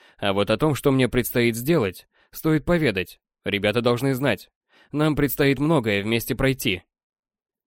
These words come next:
Я вошёл в кабинку лифта, двери за спиной закрылись, и он понёсся вниз. Пока спускался, поинтересовался у Капикомпа, сколько прошло времени с того момента, как я вошёл в нишу.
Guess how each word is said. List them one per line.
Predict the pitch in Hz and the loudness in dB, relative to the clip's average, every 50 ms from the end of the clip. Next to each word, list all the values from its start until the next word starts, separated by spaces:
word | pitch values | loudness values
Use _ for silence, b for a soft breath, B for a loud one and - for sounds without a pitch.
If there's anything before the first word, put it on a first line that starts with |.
| _ _ _ _ _ _ _ _ _ _ _ _ | _ _ _ _ _ _ _ _ _ _ _ _
Я | 90 98 98 98 | -2 0 0 0
вошёл | 95 101 98 - 135 135 | 0 -2 0 2 0 0
в | 120 | 2
кабинку | - 135 127 127 131 131 120 - 151 | 2 0 0 2 0 0 0 0 0
лифта, | 156 156 - - - 104 90 87 - _ _ _ | 0 0 -2 -2 -4 -4 -4 -4 -8 _ _ _
двери | - 120 139 156 175 170 160 | -10 -4 0 2 2 4 4
за | 143 147 139 | 2 2 0
спиной | - - 135 123 131 135 131 | 0 0 0 2 2 2 2
закрылись, | 139 151 - 165 170 147 104 92 90 - - - _ _ _ _ | 0 0 0 0 0 0 0 0 -4 -6 -12 -20 _ _ _ _
и | 98 | 0
он | 101 110 123 120 | 2 2 2 2
понёсся | - 127 117 123 131 120 - - 143 | 0 0 0 2 0 0 0 0 0
вниз. | 135 143 135 101 - - - _ _ _ _ _ _ _ | 0 0 -2 -4 -6 -8 -18 _ _ _ _ _ _ _
Пока | _ 147 147 - 170 151 | _ -4 0 0 0 -2
спускался, | - - - 139 - - 156 165 151 - - 143 | 0 -2 -4 -4 -2 0 0 0 0 0 -2 -2
поинтересовался | - 143 135 127 110 131 127 120 - 131 117 120 123 117 - 139 | 2 2 2 2 2 0 0 0 0 0 2 2 0 2 2 0
у | 131 120 | 0 0
Капикомпа, | - 123 - 143 - 175 160 117 - 107 98 90 - _ b b b b b b - | 0 -2 -4 -2 0 0 0 0 0 -2 -2 -2 -4 _ b b b b b b -16
сколько | - - 185 175 - 165 | -2 0 2 2 2 0
прошло | 139 165 165 151 - 170 170 | 0 0 0 0 2 0 0
времени | 156 175 185 143 113 107 101 98 | 2 2 2 2 2 0 -2 -4
с | - | -4
того | - 113 107 110 | -4 0 0 2
момента, | 110 113 123 151 156 131 110 - 104 90 87 - _ _ _ _ | 2 2 0 0 -2 -2 -2 -2 -2 -2 -2 -6 _ _ _ _
как | - 170 139 143 | -2 -2 0 2
я | 147 143 | 2 2
вошёл | 135 131 - - 127 127 | 4 2 2 2 0 0
в | 127 | 0
нишу. | 160 160 127 107 - - 98 87 85 | 0 -2 -2 -2 -2 -4 -4 -4 -6